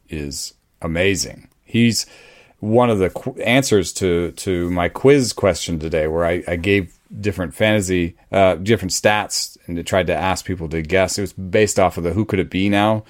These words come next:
uh, segment on, on, uh, M L B Central. And, uh, <laughs> Trent Grisham,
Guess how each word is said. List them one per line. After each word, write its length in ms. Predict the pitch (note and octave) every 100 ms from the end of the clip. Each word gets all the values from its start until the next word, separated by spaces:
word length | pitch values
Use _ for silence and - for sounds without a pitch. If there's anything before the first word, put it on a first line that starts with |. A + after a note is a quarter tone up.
| - - _ _
uh, 160 | - F2
segment 600 | - G#2 G2 G#2+ G#2+ F2
on, 460 | F2+ E2+ E2+ C#2 - -
on, 300 | F2 E2 E2
uh, 260 | E2 D#2+ D#2+
M 120 | F#2
L 80 | F2
B 100 | F2
Central. 540 | - F#2 - G#2+ A2 _ _ _ _ _ _ _ _ _ - - - - -
And, 560 | - G#2+ G2+ G2 F#2+ F#2 G2+
uh, 400 | G#2 F#2 F2+ F#2
<laughs> 60 | -
Trent 260 | - B2+
Grisham, 640 | A2 A#2 - F#2 F2+ F2